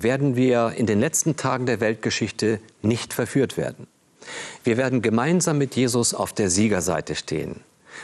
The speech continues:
Auf uns wartet, was Johannes ab dem einundzwanzigsten Kapitel der Offenbarung beschreibt: das ewige Leben auf der neuen Erde. Fragen wir uns also selbst:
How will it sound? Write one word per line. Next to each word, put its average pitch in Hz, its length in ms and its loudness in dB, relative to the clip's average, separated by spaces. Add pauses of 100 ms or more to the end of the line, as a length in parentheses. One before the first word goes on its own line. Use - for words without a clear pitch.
(140)
Auf - 260 -4
uns 196 300 2
wartet, 113 440 0
was 117 220 0
Johannes 113 640 0 (160)
ab - 220 -8
dem 101 260 0
einundzwanzigsten 135 840 0
Kapitel 120 440 -2
der 92 140 2
Offenbarung 90 560 -2
beschreibt: - 560 -4 (720)
das - 380 0
ewige 156 340 2
Leben 87 460 0 (340)
auf 98 180 -4
der 90 140 -2
neuen 110 300 2
Erde. 78 360 -4 (1600)
Fragen 110 340 -4
wir 120 120 2
uns 120 140 0
also 110 220 -2
selbst: - 640 -4